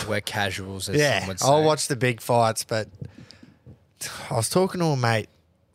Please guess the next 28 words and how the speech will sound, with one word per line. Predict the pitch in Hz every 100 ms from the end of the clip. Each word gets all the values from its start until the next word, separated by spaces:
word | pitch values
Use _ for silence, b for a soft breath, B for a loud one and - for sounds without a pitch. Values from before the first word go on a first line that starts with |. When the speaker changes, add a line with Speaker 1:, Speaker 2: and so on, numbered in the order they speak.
| -
Speaker 2:
fuck, | 131 113 104 -
when | 117 113
was | 95
this? | 101 107 -
A |
couple | - 127 107
of |
months | 98 98 104
ago. | 110 101 95 87 _ _ _ _ -
And | 110
he | 117
was | 113
talking | - 143 151 147
about | 131 120 107
fights | - - 113 120 - -
and | 107
stuff, | - 98 -
and | 104
he | 104
goes, | 107 107 104
You |
should | 104 156 165 -
try | 170 165
and | 139
get | 113
into | 117 143 107
it | -
because | 110 113 104 98 -